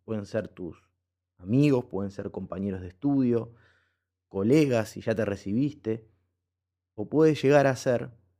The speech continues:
por esa magia que tiene hoy Internet, la web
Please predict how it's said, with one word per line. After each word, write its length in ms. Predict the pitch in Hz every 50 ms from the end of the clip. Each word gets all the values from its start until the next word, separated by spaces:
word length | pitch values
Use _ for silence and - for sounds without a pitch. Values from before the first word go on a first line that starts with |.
| _ _ _ _ _ _ _ _ _ _ _ _
por 160 | - 95 101
esa 180 | 110 110 - 104
magia 580 | 110 117 120 117 117 113 107 104 107 107 107 - _ _
que 100 | - 92
tiene 300 | 87 98 101 107 110 107
hoy 220 | 107 110 110 107
Internet, 580 | 107 104 104 - 98 104 117 120 120 120 117 117
la 160 | 98 92 92
web 500 | 98 110 120 120 120 117 113 113 117 -